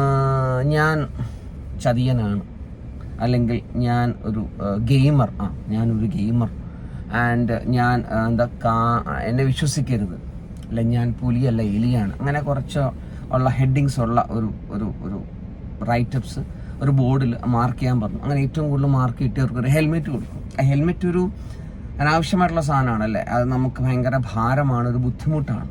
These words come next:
പക്ഷേ ഇതിനകത്തുള്ള നാല് പോയിന്റിലും ഒരെണ്ണം പോസിറ്റീവ് പോയിന്റ് അല്ലേ, "ഞാനൊരു ഗെയിമർ", അത് ഏറ്റവും കൂടുതൽ ടിക്ക് കിട്ടിയത് അനീഷിനാണ്. അപ്പോൾ ഈ പോസിറ്റീവായിട്ടുള്ള "ഞാനൊരു ഗെയിമർ" എന്ന് പറയുന്ന സാധനത്തിന് എന്തിനാണ് ഈ ഹെൽമെറ്റ് കൊടുക്കുന്നത്? അതൊരു പണിയല്ലേ? അതൊരു പോസിറ്റീവായ സാധനത്തിന് ഹെൽമെറ്റ് എന്തിനാണ് കൊടുത്തത് ബിഗ് ബോസേ?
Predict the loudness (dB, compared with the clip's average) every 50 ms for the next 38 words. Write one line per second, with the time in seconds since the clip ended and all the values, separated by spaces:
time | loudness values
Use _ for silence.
0 | -10 -12 -14 -12 -12 -12 -10 -10 -10 -4 -2 0 2 4 4 4 4 2 2 2
1 | 2 4 4 4 4 4 4 2 2 2 2 0 0 2 0 -2 -2 -4 0 0
2 | 0 2 2 0 0 -2 -2 -4 -4 -6 0 2 2 2 2 2 0 0 0 -2
3 | -4 -8 -8 -8 -6 -4 -2 -2 0 0 0 0 0 0 0 0 0 2 2 2
4 | 2 0 -2 -2 -2 -4 -4 -4 -4 -2 -2 -2 -2 0 -2 -2 -2 -2 -4 -6
5 | -4 -2 -2 -2 -2 -2 -2 0 0 0 0 0 -2 -2 -2 -2 -2 -2 -4 -6
6 | -10 -12 -12 -12 -12 -10 -8 -6 0 2 4 6 6 6 6 4 2 0 -4 -2
7 | -2 -2 -2 0 0 2 4 4 4 4 2 4 4 6 6 6 4 4 4 4
8 | 4 2 2 2 2 2 4 4 4 4 4 4 4 2 2 2 2 0 0 -2
9 | 0 0 -2 -2 -2 -4 -4 -4 -2 0 0 0 0 0 0 0 -2 -2 0 0
10 | 2 2 2 2 0 0 0 -2 -2 -4 -2 -2 -2 -2 -2 -2 -4 -4 -4 -2
11 | -2 -2 0 0 -2 -2 -4 -8 -10 -10 -10 -10 -12 -12 -14 -14 -14 -14 -12 -10
12 | -4 -2 0 0 0 -2 0 0 0 2 4 6 6 6 6 2 -2 -2 0 0
13 | 2 2 4 4 4 4 2 2 2 0 0 0 0 0 0 0 -2 -2 -2 -2
14 | -2 -2 -2 -2 -4 -4 -4 -6 -8 -6 -6 -8 -10